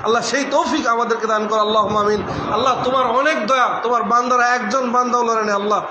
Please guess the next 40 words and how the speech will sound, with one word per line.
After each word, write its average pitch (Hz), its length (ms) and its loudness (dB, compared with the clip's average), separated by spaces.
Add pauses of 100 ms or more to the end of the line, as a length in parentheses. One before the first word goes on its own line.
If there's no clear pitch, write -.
(240)
তোমার 214 200 -2
বান্দাদেরকে 233 580 0
এখানে 226 260 -2
যারা 220 180 0
বসে 240 280 0
আছে 269 300 2 (320)
এবং 233 260 0
যারা 233 380 2 (280)
বাহিরে 254 300 2
আছে, 233 200 0
আল্লাহ, 220 200 0
তাদের 220 200 0
সবাইকে 254 460 0
তুমি 233 200 -2
রমাদানের 226 460 0
সিয়ামগুলি 226 500 -2
ভালোভাবে 214 460 0
রাখার 202 300 -2
তৌফিক 240 300 -2
দান 202 180 -2
করো। 196 120 -2
আল্লাহুম্মা 185 340 0
আমিন। 143 460 -4
আল্লাহ, 240 200 2
এই 254 320 0
রমাদানে 262 480 2
যেন 247 160 2
আমরা 226 500 0 (300)
আমলে 247 380 2
সলেহ 240 360 2 (280)
বেশি 240 220 -2
বেশি 285 200 0
করতে 247 300 -2
পারি, 233 180 2
সেই 220 240 -4
তৌফিক 262 360 2
তুমি 208 140 -2
দান 190 160 0
করো। 190 140 0
আল্লাহ, 202 340 0